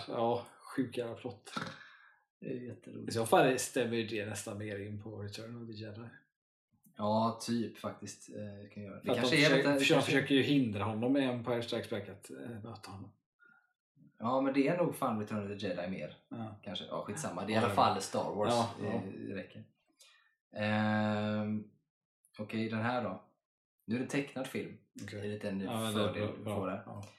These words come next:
Speaker 2: Eh, en snubbe som är ensam i skogen, eh, kysser en död kropp medan sju andra snubbar tittar på.
Speaker 1: Jaha, Snövit.
Speaker 2: Ja, ja.
Speaker 1: <laughs>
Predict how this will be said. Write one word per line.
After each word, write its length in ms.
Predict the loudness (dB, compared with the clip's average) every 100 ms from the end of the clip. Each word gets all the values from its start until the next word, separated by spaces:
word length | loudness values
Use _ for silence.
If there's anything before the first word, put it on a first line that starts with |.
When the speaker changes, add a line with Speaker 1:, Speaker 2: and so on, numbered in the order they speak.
| _ _
Speaker 2:
Eh, 520 | 0 4 4 4 0 -6 -12 _ _ _ _ _
en 120 | -4 -2
snubbe 420 | 4 4 4 0
som 160 | 2
är 60 | 0
ensam 440 | 2 0 0 -2
i 40 | -2
skogen, 680 | -2 -4 -4 -4 -4 -4 -8 -12 -6
eh, 540 | -2 0 -2 -6 -8
kysser 360 | -4 -2 -2 -2
en 160 | -2
död 360 | 0 0 -2 -4
kropp 320 | -4 -4 -6 -8
medan 220 | -4 -4
sju 380 | -6 -2 -2 -2
andra 400 | -4 -4 -6 -6
snubbar 320 | -6 -6 -6
tittar 180 | -8 -4
på. 60 | -2
Speaker 1:
Jaha, 140 | -2
Snövit. 760 | -2 -4 -6 -4 -6 -4 -8 -8
Speaker 2:
Ja, 100 | -4
ja. 100 | -2
Speaker 1:
<laughs> 180 | -4 -8